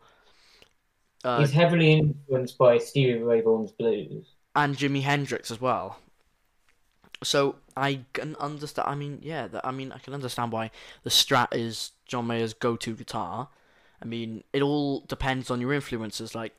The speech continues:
Speaker 1: I was influenced by John Mayer first, but I preferred it when I saw him playing on his,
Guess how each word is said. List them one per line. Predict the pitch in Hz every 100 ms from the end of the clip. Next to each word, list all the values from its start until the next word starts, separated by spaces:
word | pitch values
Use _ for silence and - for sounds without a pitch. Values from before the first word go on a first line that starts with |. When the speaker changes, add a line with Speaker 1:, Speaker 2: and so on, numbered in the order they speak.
| _
Speaker 1:
I | - 135
was | 135 131
influenced | 131 131 127 120
by | 113
John | 117 117 117 - -
Mayer | 120 117 113
first, | - 131 113 113 - -
but | 117 - - - - _ _ _ -
I | 131
preferred | 139 - 147 143 -
it | 113 -
when | - 127 120 117 - _ -
I | 127
saw | 120 - 135 127
him | 123
playing | 135 131 127 120
on | 117 117
his, | 117 113 -